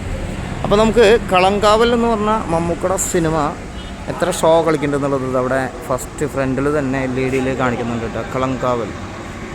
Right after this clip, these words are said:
കളങ്കാവൽ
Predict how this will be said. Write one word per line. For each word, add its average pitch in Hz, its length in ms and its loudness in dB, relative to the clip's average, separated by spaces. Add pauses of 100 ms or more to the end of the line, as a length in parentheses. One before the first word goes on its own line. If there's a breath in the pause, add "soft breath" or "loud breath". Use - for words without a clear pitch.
(4000)
കളങ്കാവൽ 139 580 2